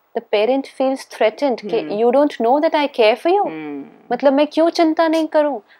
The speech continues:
Speaker 1: I care for you।
Speaker 2: हम्म।
Speaker 1: तो बच्चे ने क्या सीखा?
Speaker 2: कि caring means worrying।
Speaker 1: Caring means worrying and it is good to worry।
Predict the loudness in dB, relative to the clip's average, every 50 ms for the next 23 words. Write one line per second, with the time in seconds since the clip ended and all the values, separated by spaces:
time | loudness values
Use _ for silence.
0 | _ 0 2 2 0 2 4 6 6 6 4 2 0 -2 0 0 0 0 0 -2
1 | -4 -8 -12 -14 -16 -16 -18 _ _ -4 -2 -2 -2 -2 -2 -2 0 0 0 0
2 | -2 -2 -2 -2 -4 -8 -8 -8 -8 -10 -14 -14 -14 _ _ _ _ _ _ _
3 | _ _ _ _ _ _ -20 -12 -4 0 2 2 2 2 0 -4 -6 -8 -10 -12
4 | -6 -2 0 0 0 -2 -4 -8 -12 _ -8 -8 -4 -2 -2 -2 -2 -2 -2 -2
5 | -2 -4 -4 -2 -2 -2 0 -2 -4 -6 _ _ _ _ _ 0 0 2 2 2
6 | 2 2 4 2 2 2 2 0 2 2 0 0